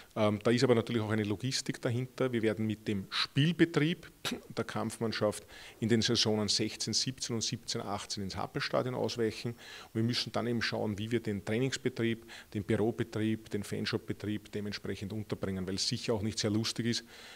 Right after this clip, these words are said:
wenn links und rechts, äh, sozusagen die großen Kräne stehen und es sehr laut ist und es sehr staubig ist und auch noch dazu eben im Viola Park und im Verteilerkreis gebaut wird,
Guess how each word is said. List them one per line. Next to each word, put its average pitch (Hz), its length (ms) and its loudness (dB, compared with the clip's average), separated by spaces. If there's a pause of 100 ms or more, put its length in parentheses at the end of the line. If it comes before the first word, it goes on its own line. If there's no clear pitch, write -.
(180)
wenn 107 140 4
links 113 300 4
und 110 120 0
rechts, 104 400 2
äh, 110 260 8
sozusagen 104 440 -2
die 107 100 -4
großen 104 360 0
Kräne 107 340 2
stehen 113 260 2
und 107 100 2
es 98 140 -2
sehr 107 120 2
laut 98 280 4
ist 110 160 2
und 107 140 -6
es 101 140 -2
sehr 110 140 0
staubig 110 460 -2
ist 123 160 0
und 110 100 0
auch 107 160 -2
noch 110 220 0
dazu - 280 0
eben 113 180 0
im 101 120 -2
Viola 104 300 4
Park 110 320 2
und 107 100 -4
im 101 80 -6
Verteilerkreis 110 720 -2
gebaut 98 360 -4
wird, 107 160 0